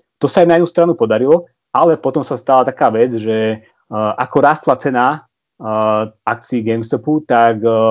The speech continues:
práve tá aplikácia Robinhood, e, stopla obchodovanie tejto akcie a už si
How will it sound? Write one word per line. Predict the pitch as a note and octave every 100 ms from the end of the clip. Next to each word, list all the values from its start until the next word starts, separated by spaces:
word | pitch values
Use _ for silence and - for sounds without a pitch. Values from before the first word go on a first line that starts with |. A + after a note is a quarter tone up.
| G#2+
práve | B2 C3+ C3
tá |
aplikácia | A#2+ D3+ C#3+ B2+ A#2+ C3
Robinhood, | A#2+ C3 B2 A2 B2 B2
e, | _ _ _ _ _ G#2+ G#2 G2+
stopla | G2 - D3+ D3+ C#3 E3 F3+ _
obchodovanie | - - - C3 B2+ A#2+ A#2+
tejto | A#2 A#2 B2 A2+
akcie | A2 - C#3+ F3
a | C#3+
už |
si | B2